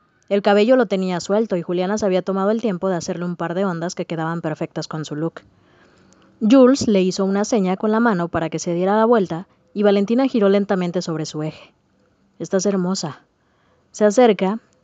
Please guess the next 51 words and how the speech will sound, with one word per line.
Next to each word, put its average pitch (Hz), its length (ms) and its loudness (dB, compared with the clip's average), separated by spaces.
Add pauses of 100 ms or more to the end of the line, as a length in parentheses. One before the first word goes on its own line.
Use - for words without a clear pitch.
(120)
y 196 100 -2
le 196 100 6
deposita 185 420 2
un 185 100 0
beso 180 200 -2
en 165 60 -6
los 151 120 -8
labios. 160 460 -8 (840)
El 202 140 0
piso 247 220 6
de 320 80 8
arriba 254 260 8
de 233 60 6
la 214 120 4
casa 202 240 -2
de 214 40 0
Valentina 226 440 -4
estaba 190 360 -6
a 196 40 -2
vueltas 185 380 -6
arriba, 156 400 -10 (300)
entre 175 240 -6
vestidos, 196 540 -2
zapatos, 185 640 -2
accesorios 185 640 2
y 180 40 -4
ropa 170 240 -2
en 196 60 -2
general, 220 420 2 (460)
dando 208 220 2
vueltas 208 280 4
por 220 140 0
el 226 80 4
lugar, 247 320 4 (420)
Valentina 214 480 4
creía 214 400 4
que 202 100 2
si 190 120 -6
Chivis 196 360 -2
iba 185 140 0
a - 20 -2
limpiar 180 360 -4
su 202 120 -4
casa, 196 320 -2
le 190 100 0
agarraría 165 460 -4
un 175 100 -6
ataque 165 340 -8
antes 160 240 -8
de 156 60 -10
empezar. 147 480 -10